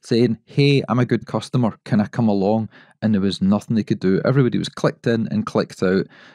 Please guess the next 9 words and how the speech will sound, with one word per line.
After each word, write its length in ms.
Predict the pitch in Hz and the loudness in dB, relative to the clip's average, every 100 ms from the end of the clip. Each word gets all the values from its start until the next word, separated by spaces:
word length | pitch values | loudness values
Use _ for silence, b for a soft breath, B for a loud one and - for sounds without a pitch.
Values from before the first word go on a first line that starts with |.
| B | B
no 180 | 117 120 | 2 2
escaping 500 | 113 - 101 - 95 | 2 0 -2 0 -2
that. 300 | 90 90 - | 0 -2 -4
So 280 | - 98 82 | 0 0 0
congratulations 840 | - 117 131 131 - 120 110 - 104 | 0 0 2 0 0 0 0 -2 0
once 260 | - 151 - | 2 2 0
again 380 | 123 120 143 139 B B B | 0 2 2 0 B B B
to 120 | 139 | -4
Katya 560 | 139 117 127 - 147 | -2 -2 -4 -2 -2